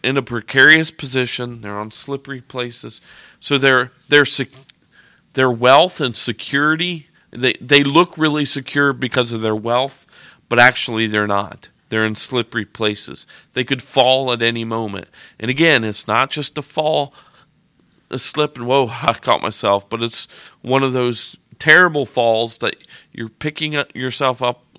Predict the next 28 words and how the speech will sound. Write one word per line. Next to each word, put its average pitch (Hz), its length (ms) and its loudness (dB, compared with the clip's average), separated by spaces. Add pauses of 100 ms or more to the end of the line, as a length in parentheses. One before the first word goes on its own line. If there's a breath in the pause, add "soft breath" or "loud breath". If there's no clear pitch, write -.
(100)
off 117 200 -4
the - 80 -18
ground 113 380 -2
before 117 320 -10
you 110 240 -10
even 110 200 -12
realize 107 440 -6
what - 180 -12
happened 95 440 -8
to - 160 -18
you. - 120 -20 (1000 soft breath)
Okay? 101 360 -8 (1300)
They're, 139 240 4
they're 135 360 -2
on 147 320 0 (140)
the 123 160 -6 (200)
precipice 160 800 0
of 135 180 -4
a 123 60 -4
cliff, 127 760 -6 (440 soft breath)
ready 147 480 2
to 123 100 -8
slip 143 420 -2
off 127 520 2
into 117 420 -6
their 113 220 -2
eternal 107 520 -8
destruction. - 760 -14